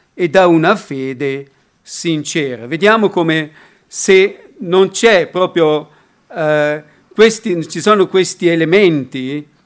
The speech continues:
nel cuore dell'uomo, quindi l'amore sarà un amore, diciamo,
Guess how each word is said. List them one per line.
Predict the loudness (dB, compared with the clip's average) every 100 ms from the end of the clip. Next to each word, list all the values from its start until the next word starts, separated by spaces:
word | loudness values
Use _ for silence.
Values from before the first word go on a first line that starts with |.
| _ _
nel | -12 -8 -8
cuore | -2 4 4 4
dell'uomo, | 0 -2 0 -2 -2 -6 -8 -10 -14 _ _
quindi | 0 2 2 -2 -4 -6 -10 _ _ _
l'amore | -10 0 2 4 4 4 2 -2 -4 -8 -12 _ _
sarà | -10 -4 0
un | 2
amore, | 2 2 4 4 4 0 -2
diciamo, | -8 -6 -4 -2 -4 -6